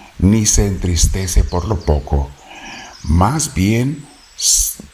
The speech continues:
pónese entera y fielmente en Dios". O sea, se pone entera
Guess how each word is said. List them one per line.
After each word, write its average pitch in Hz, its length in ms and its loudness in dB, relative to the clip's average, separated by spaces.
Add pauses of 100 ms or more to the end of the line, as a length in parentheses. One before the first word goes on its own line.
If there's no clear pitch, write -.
pónese 127 840 2
entera 120 800 0
y 85 100 4
fielmente 82 680 0
en 73 100 0
Dios". 69 500 -4 (560)
O - 80 2
sea, 82 160 2
se 85 160 0
pone 107 360 2
entera 139 760 -2